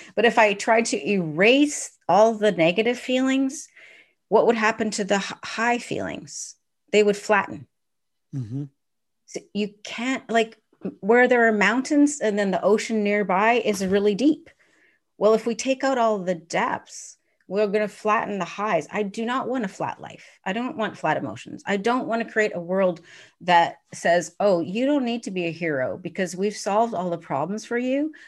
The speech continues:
Speaker 1: So you can just watch T V and, uh, eat chips." No, I, I don't know that that would be better. In fact, I think that it's important to have heroes, and heroes need problems to solve.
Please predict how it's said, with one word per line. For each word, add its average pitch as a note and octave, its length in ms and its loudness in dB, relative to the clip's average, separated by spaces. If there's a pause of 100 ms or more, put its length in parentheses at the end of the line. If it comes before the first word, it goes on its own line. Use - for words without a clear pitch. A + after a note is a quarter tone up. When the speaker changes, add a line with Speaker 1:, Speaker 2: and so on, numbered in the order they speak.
Speaker 1:
So - 140 -8
you F#3 160 -2
can F3 200 -6
just G3 260 -8
watch E3+ 340 0
T E3 240 -6
V G#3+ 460 -6
and, D3+ 580 -6
uh, C#3+ 240 -6 (500)
eat E3+ 240 -6 (340)
chips." - 600 -2 (320)
No, C4 380 -2
I, F#3 320 -4 (520)
I A3+ 400 -6 (300)
don't A3 240 -2
know B3 160 -6
that A#3 120 -8
that A#3 160 -6
would A3+ 140 -10
be A3+ 100 -8
better. G3 640 -4
In - 60 -20
fact, G3 300 -8
I G3 60 -8
think G3+ 320 -12
that G3+ 240 -6 (540)
it's F#3 160 -10
important A#3 440 -6
to F#3+ 40 -6
have D#3 220 -6
heroes, G#2+ 480 -8
and D3+ 100 -10
heroes G3+ 340 -6
need G3 200 -8
problems F#3+ 380 -8
to F3+ 80 -14
solve. F3 580 -8